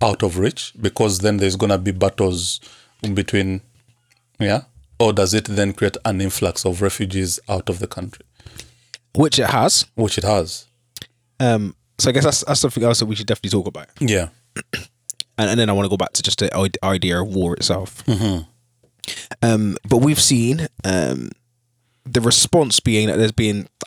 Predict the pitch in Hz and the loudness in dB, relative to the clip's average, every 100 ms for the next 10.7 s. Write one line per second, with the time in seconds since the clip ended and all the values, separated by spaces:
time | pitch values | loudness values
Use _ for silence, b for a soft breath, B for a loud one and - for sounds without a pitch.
0 | - - _ _ _ _ - 101 98 98 | -8 -8 _ _ _ _ -4 0 0 0
1 | 95 113 104 101 95 - - 98 95 95 | 0 0 0 2 -2 -4 0 0 2 0
2 | 98 98 92 101 95 78 95 - _ b | 0 0 -2 -4 -4 -4 -6 -8 _ b
3 | - 110 110 110 - 120 123 120 113 107 | -14 -6 -2 -2 2 4 4 2 -4 -6
4 | - 110 110 113 107 - 101 101 85 - | 0 2 2 0 -2 -2 -4 -4 -6 -2
5 | - 107 - 107 107 - 107 92 90 87 | -2 -2 -2 0 0 0 -4 -2 -4 -6
6 | 76 104 110 107 101 95 85 113 110 - | -4 -2 0 0 0 -2 -2 -2 -2 -2
7 | 110 85 - 85 87 - _ _ _ _ | -2 -2 -4 -4 -4 -6 _ _ _ _
8 | _ - 95 82 - 90 98 - 170 160 | _ -8 -6 -6 -8 -6 -6 -2 -2 0
9 | 117 104 - 107 95 101 98 98 101 127 | 0 0 0 0 -2 -2 0 0 0 2
10 | 113 92 90 87 101 82 - | 2 0 -2 -2 -2 -4 -6